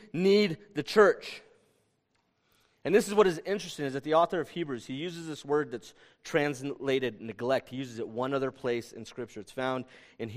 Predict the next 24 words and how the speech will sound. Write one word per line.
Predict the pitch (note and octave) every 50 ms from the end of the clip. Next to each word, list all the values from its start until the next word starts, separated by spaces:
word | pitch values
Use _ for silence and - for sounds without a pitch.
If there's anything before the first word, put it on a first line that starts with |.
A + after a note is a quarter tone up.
| - -
in | A#2 A#2 A#2
this | G#2+ -
letter. | B2 C3+ B2 G2 G2
It's | F#2+ -
found | - C#3 B2+ A2+
in | G#2
Hebrews | A#2 C#3 C3 B2 B2+ -
thirteen | - C#3 B2+ - - C3 A#2
five. | - - B2+ A2+ G2+ F2+ - - - _ _ _ _ _ _ _ _ _ _ _ _ _ _ _
And | A#2+ B2
he's | C3+ D3 A#2+ - - _ _ _
quoting | - - - E3 D#3+ E3 D#3+ E3 D3 C3+ A#2 - -
the | B2+ A#2+
Lord, | A2+ A#2+ C3+ C3+ B2 A2 G2 F#2+
and | G#2
it | G2 -
says | - C#3 C3 B2 B2
this, | C3 G#2+ - - - - _ _ _ -
"I | C#3+ D3+
will | D3 C#3 C3
never | B2+ B2+ C3+ D3 C#3+ D3+ D3 C3+ - - - - _ _
leave | A2 A2+ B2+ D3+ F3 F#3+ E3
you | G3 G#3+ G#3+ A#3 B3 A#3+ - _ _ _ _ _ _ _ _ _ _ _ _ _ _ _ _ -
nor | C3+ C#3 C#3 D3 D3 C#3+ C#3+ C#3